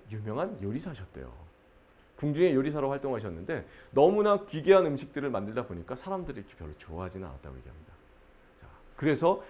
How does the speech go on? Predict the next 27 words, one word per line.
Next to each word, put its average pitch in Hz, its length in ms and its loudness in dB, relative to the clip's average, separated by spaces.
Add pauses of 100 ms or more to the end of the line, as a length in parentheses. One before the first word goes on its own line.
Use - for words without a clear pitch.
(120)
이 202 160 0
그림을 208 380 2
그리는 165 280 0
데는 139 160 0
삼 208 220 -6
개월 190 160 2
정도밖에 120 420 -4
그리지 113 300 -6
않-, 113 180 -6
그, 101 260 -4
걸리지 123 280 0
않았고요. 131 400 -4 (340)
이 170 140 6
앞에 151 480 6
있는 202 260 4
음식들 143 480 0
있죠? 95 300 -10 (260)
이 139 180 -2
음식들을 156 640 -2 (200)
실제 208 380 0
본인이 131 340 2
만들어보고 117 1000 -2
먹어보고 120 720 2
어떤 208 340 4
음식을 143 500 0
올릴까 127 540 0
고민하는데, 135 760 -2